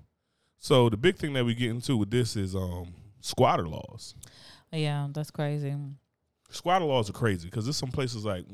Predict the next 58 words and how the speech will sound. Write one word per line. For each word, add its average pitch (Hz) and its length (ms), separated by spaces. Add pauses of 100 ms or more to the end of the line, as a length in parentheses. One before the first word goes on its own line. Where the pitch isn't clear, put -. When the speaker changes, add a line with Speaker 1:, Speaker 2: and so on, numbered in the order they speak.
Speaker 1:
like 107 120
you 170 120
was 214 100
telling 117 180
me 107 80
in 95 60
South 107 240
Florida, 143 300
that 104 160
shit's - 160
Speaker 2:
Yeah, 175 80
Speaker 1:
terrible. 170 140
Speaker 2:
South 160 240
Florida, 196 260
it 151 100
was 151 120
crazy. 160 260 (120)
But 180 220
they 185 260 (220)
recently 190 480
developed 156 500
laws. 156 400
We 156 60
know 160 160
we 147 120
said 147 180
we 139 60
was 151 100
gonna 135 180
look 139 320 (640)
into 160 460
it. 139 140
Um, 143 260
so 160 140
they 156 100
recently 151 800
developed 156 400
these 147 180
laws 143 720 (540)
to 160 80
where 147 200
now 139 400
they 143 160
have 135 240
to 151 60
be 143 120
seven 139 380
years. 139 480
You 156 120
have 147 160
to 147 60
be 147 140
seven 156 360
years 151 340
away 139 240
from 139 260
the 135 60
property 143 640